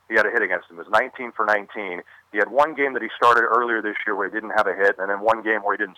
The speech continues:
start, and he had a pinch hitting at bat. But he came into last night hitting over four hundred in his career against the Mets. So, uh, it would not surprise me if he has the day off today because most of the regulars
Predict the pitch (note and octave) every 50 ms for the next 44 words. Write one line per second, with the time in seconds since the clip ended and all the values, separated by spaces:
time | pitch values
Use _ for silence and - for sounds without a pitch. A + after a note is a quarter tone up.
0 | - - - A2 G#2 G2+ F#2+ - - _ _ _ _ _ - - F2+ F#2+ F#2+ F#2
1 | F2+ - - G#2 F2+ - - G#2 F2 E2+ E2+ D#2+ - - D#2 D2+ D2 D2 - -
2 | F#2 - _ _ _ _ _ - C3 - - E3 E3+ E3 D3+ C#3 C3+ C3 C3+ C3
3 | C3 - C3+ B2 A2+ C3 B2+ B2 A2+ A2 G2+ G2 F2 - - B2 B2+ B2 G#2 A#2+
4 | A#2+ A2 G#2 G#2 G#2 G2 F#2+ _ _ _ _ _ _ - F#2+ G2 G2 - - -
5 | - G#2+ G#2 G2+ G2+ G2+ F#2+ F#2+ F#2 - - - F2+ E2+ E2+ E2+ E2 - - -
6 | _ _ - - _ _ _ _ - G2+ F#2+ F#2 F2+ F#2 F#2+ G2+ - _ _ -
7 | - - - - - E3+ E3+ E3+ F3 D#3+ D#3+ D#3 - - - - C3 B2+ B2+ B2+
8 | A#2 - C3 B2 - - A#2+ A#2+ A#2+ A#2 G#2+ - F#2+ - G2+ G#2 A2 G#2+ G2+ G2+
9 | G2 - - G2+ G#2 G#2 A2 A2 G2+ G2 - G#2+ G2 F2+ _ _ _ _ _ _
10 | _ - A2+ C3 D3 - - C3 A2+ A2 A#2+ D3 B2+ B2 A#2 A2+ A2+ G#2+